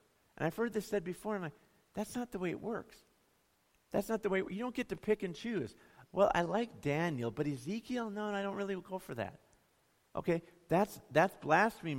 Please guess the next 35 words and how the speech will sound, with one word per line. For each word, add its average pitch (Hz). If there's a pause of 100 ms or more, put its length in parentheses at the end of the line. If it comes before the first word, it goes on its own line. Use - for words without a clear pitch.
against 123
God. 151 (340)
And 165
there 190
are 185
people 226
saying, 160 (300)
"This 196
is 202
what 180
are -
coming 180
after 180
the 151
Most 139
High. 160
They're 151
coming 151
after 147
the 120
truth." 175 (400)
And 160
then 240
it 262
says 131 (400)
that 165
they 196
are 185
coming, 185
"They 185
shall 165
wear 160
out 165
the 135
saints -